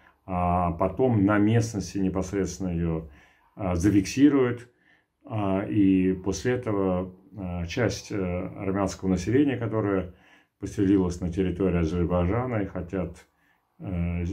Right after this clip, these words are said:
продолжать здесь быть, они после этого уйдут с территории Азербайджана на территорию Армении, и эта граница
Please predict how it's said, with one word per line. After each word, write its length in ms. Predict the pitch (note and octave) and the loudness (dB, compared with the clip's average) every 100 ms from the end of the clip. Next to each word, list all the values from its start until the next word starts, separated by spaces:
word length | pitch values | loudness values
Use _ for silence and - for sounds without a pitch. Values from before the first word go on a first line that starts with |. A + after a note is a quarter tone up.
| F2 | -4
продолжать 440 | F#2+ F2 F2+ B2 | -2 0 0 0
здесь 160 | G#2 G2 | 0 0
быть, 200 | F2 E2+ | -2 -2
они 160 | F#2+ G2+ | -2 -2
после 280 | G2 F#2 | -4 -4
этого 200 | F#2 F#2 | -4 -2
уйдут 420 | F2 E2 G#2 G2 - _ _ _ | 0 2 2 2 -6 _ _ _
с 60 | |
территории 400 | G#2+ F2+ F#2+ G2 | -4 -2 0 0
Азербайджана 500 | F2+ F2 F#2 F2 G2 | 2 2 2 2 2
на 100 | F#2 | 2
территорию 480 | F2 F#2+ F#2 G2+ F2+ | 0 -2 0 0 2
Армении, 680 | F#2 G2 B2 C3+ B2 A2 A2 | 2 2 2 2 2 0 -2
и 500 | - G2+ F2+ G2 G2 - | -2 -4 -2 -4 -8 -14
эта 200 | A2 G2 | -8 -4
граница 800 | F2 F#2 G2 G#2+ - G2+ F#2 | 0 2 2 0 -2 -2 -2